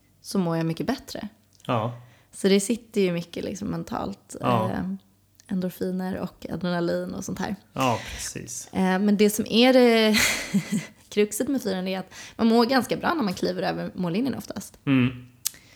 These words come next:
Speaker 1: Man mår ganska bra när man har tagit sig tio meter från mållinjen. Man mår ganska bra när man liksom börjar,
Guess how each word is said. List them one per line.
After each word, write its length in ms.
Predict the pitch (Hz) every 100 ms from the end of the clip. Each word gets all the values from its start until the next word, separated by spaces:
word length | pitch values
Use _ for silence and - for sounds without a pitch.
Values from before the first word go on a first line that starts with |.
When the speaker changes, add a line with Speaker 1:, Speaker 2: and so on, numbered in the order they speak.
| - _ _
Speaker 1:
Man 460 | - 196 190 180 180
mår 140 | 185
ganska 340 | 220 254 240 208
bra 280 | 190 196
när 80 | 190
man 120 | 180
har 100 | 180
tagit 380 | 180 - 170 170
sig 260 | 170 170 165
tio 220 | - 170
meter 300 | 160 175 285
från 160 | 240 202
mållinjen. 400 | 180 165 156 165
Man 100 | 214
mår 140 | 302
ganska 360 | 311 302 247 277
bra 200 | 233 202
när 100 | 190
man 180 | 185 175
liksom 260 | 170 185
börjar, 580 | 160 185 180 165 165 165